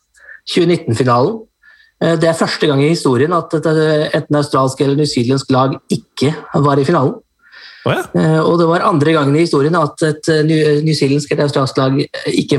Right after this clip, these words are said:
Speaker 1: vant
Speaker 2: Mhm.
Speaker 1: finalen. Så det er en gang i skuddåret og litt til, eh, at det, at det skjer. Eh,
Speaker 2: Mhm.
Speaker 1: så sånn sett så, så er de,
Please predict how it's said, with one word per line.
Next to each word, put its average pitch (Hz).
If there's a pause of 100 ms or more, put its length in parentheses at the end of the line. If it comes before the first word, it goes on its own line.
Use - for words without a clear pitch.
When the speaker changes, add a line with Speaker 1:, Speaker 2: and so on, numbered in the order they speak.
Speaker 1:
vant 123 (680)
Speaker 2:
Mhm. 180
Speaker 1:
finalen. 123
Så 139
det 139 (440)
er 143 (140)
en 147
gang 139
i 139
skuddåret 131
og 139
litt 135
til, 170 (260)
eh, 147
at 147
det, 135 (1160)
at 143 (140)
det 143
skjer. - (460)
Eh, 160
Speaker 2:
Mhm. 147 (1000)
Speaker 1:
så -
sånn 139
sett 160
så, 151
så 143
er 120
de, 170